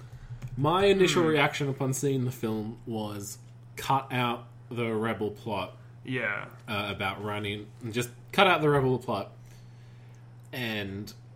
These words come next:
Speaker 1: having seen it again, I mostly agree. I just know the exact points I would cut it out from.
Speaker 2: Yeah.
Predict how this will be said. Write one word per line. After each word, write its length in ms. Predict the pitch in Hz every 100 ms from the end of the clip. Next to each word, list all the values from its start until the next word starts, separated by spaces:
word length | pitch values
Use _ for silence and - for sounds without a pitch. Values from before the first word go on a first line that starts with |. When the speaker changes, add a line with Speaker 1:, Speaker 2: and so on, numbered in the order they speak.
| -
Speaker 1:
having 280 | 120 117 113
seen 600 | - 170 170 170 165 143 - - - - - - - - -
it 160 | - 131
again, 600 | 107 90 123 127 120 127 - - - - - -
I 140 | 110 107
mostly 520 | 117 151 151 143 123
agree. 380 | 107 120 120 123
I 100 | 113
just 220 | 117 -
know 240 | 127 120
the 160 | 117 110
exact 480 | 101 107 98 - -
points 400 | - 123 113 -
I 100 | 107
would 180 | 98 98
cut 220 | - 101
it 100 | 90
out 240 | 90 90
from. 220 | 139 139 131
Speaker 2:
Yeah. 280 | 117 120